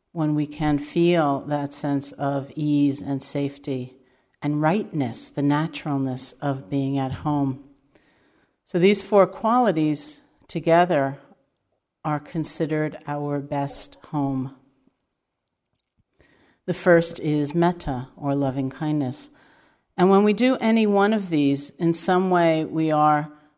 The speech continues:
doing all of them if understood correctly. They all support one another. Metta is often done as the foundation practice, just like we're doing here.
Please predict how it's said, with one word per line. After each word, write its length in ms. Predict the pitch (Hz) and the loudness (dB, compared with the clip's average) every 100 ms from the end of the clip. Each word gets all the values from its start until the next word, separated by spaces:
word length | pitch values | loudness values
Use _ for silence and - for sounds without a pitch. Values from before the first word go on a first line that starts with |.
| _ 156 | _ -8
doing 360 | - 160 156 151 | 0 2 2 0
all 400 | 151 156 165 160 | 2 4 4 2
of 160 | 151 | -2
them 420 | 139 139 131 143 - | -2 0 -2 -4 -8
if 160 | 135 | -6
understood 640 | - 147 143 - - 139 - | 0 0 0 -6 -4 -4 -6
correctly. 720 | - 147 143 143 - 131 120 | -8 0 0 0 -6 -6 -4
They 140 | 143 147 | -2 0
all 180 | 147 | 0
support 800 | 147 - 139 - - 185 170 - | 0 -4 -6 -12 -6 0 2 0
one 220 | 151 143 139 | -4 -2 0
another. 480 | 143 143 143 117 - _ _ _ - | 0 0 -2 -6 -8 _ _ _ -4
Metta 380 | 175 160 165 175 | 2 2 2 -2
is 160 | 156 156 | 0 0
often 380 | 147 147 156 | 0 0 -4
done 300 | 147 147 147 | 0 0 0
as 380 | 147 143 143 143 | -2 -2 -2 -2
the 120 | 151 | -6
foundation 720 | 139 - 135 131 120 123 139 | -8 -2 -2 -2 -4 -6 -10
practice, 640 | - - 190 190 - 117 - | -8 -2 -2 -4 -12 -10 -10
just 300 | - 139 - | -10 -10 -4
like 200 | 139 - | -6 -4
we're 80 | 139 | -10
doing 360 | 139 131 127 | -6 -6 -4
here. 480 | 139 - 165 143 127 | -6 -2 0 0 -4